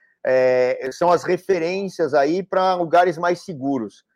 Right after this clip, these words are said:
Mas a usp sempre foi isso, e a usp também, né?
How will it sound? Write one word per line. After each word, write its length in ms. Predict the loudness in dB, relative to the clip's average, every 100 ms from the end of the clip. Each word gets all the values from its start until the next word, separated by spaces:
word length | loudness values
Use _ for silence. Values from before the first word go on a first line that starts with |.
| _ _
Mas 260 | -4 -2 4
a 100 | 4
usp 280 | 4 -2 -8
sempre 260 | -6 -8
foi 220 | 0 0 0
isso, 280 | -4 -8
e 80 | 0
a 120 | 2
usp 340 | 2 -2 -8 -8
também, 640 | -6 -4 -6 -6 -6 -8
né? 300 | -6 -4 -4